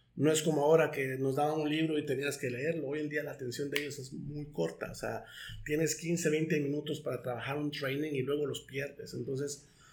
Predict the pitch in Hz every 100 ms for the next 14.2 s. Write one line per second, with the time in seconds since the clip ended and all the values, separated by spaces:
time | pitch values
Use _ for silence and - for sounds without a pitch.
0 | - - _ _ - - 151 190 180 -
1 | - - 175 202 180 202 180 208 170 151
2 | 147 156 156 156 185 180 175 180 160 147
3 | 156 160 143 151 170 156 156 135 147 156
4 | 156 139 135 147 143 - 143 143 165 156
5 | 165 - - 123 135 139 - - 117 117
6 | - - - - _ _ - - - -
7 | - - - 175 185 208 202 180 - -
8 | 165 180 165 170 170 170 151 151 131 151
9 | 156 160 156 143 - 123 120 120 123 123
10 | 120 113 113 123 123 123 123 135 135 156
11 | 160 - 135 135 139 135 - - 127 131
12 | 131 135 123 120 117 123 127 127 123 127
13 | 123 123 120 156 175 170 - 110 110 -
14 | -